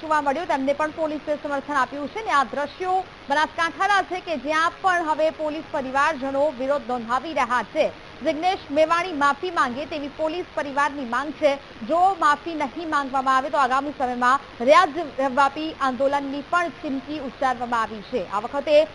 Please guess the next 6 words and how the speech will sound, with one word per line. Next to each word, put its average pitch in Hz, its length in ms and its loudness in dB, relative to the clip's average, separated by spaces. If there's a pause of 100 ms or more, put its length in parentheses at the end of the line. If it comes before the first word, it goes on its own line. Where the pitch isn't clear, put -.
(160)
પોલીસના 370 640 4
સ્વાભિમાન 294 720 0
પર, 330 240 4
તેમના 262 240 0
ચારિત્ર્ય 339 380 4 (160)
પર 294 240 6